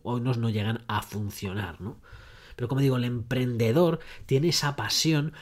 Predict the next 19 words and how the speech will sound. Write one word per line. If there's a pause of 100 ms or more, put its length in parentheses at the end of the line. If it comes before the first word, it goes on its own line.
(120)
por
emprender,
por
comenzar. (800)
Y
no
tienes
por
qué
ser
un
emprendedor (160)
para
comenzar
un
negocio, (340)
¿vale?
Para
ma-,